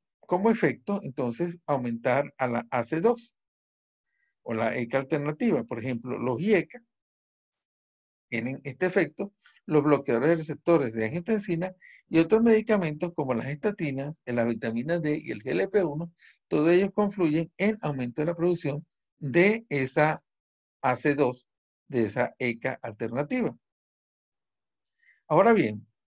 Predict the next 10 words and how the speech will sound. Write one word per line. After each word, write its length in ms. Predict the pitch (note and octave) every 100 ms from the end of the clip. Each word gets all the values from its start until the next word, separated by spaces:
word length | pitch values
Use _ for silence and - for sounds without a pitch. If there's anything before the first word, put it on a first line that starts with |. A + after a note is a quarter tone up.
| _
entrando 500 | - D#3 C#3+ F3 A3
ya 140 | C#4 A3+
de 160 | A3
lleno 360 | F3+ D#3 D3 E3+
en 120 | D3+ C#3
el 60 |
problema 440 | - A#2+ A#2+ D3+ F#3
del 200 | F3 F#3+
virus, 480 | E3+ A2+ A#2 _ _ -
del 320 | A2 F#2+